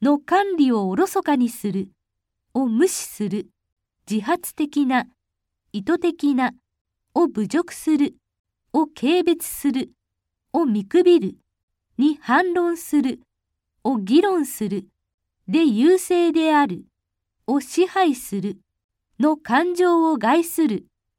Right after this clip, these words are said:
を怒らせる。をいじめる。を裏切る。を暴露する。を騙す。を欺く。を挫折させる。を失望させる。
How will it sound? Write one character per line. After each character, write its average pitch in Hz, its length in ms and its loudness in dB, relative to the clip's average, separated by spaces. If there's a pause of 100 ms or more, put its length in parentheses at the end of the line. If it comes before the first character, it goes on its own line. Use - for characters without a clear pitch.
(280)
を 277 220 2
怒 240 240 -2
ら 359 120 2
せ 349 240 -2
る。 190 180 -6 (580)
を 320 140 2
い 202 180 0
じ 285 160 0
め 294 180 2
る。 226 200 -4 (560)
を 330 120 2
裏 254 360 2
切 339 180 4
る。 185 180 -6 (600)
を 254 140 -2
暴 285 200 0 (160)
露 320 140 0
す - 240 -10
る。 196 200 -8 (580)
を 311 120 -2
騙 220 400 -4
す。 - 340 -10 (600)
を 302 140 2
欺 302 480 0 (100)
く。 196 240 -8 (600)
を 294 120 0
挫 185 320 -4
折 339 100 -8
さ - 260 -8
せ 269 200 -6
る。 226 200 -8 (600)
を 294 120 -2
失 - 380 -4
望 339 240 0
さ 285 160 -8
せ 269 240 -4
る。 226 180 -6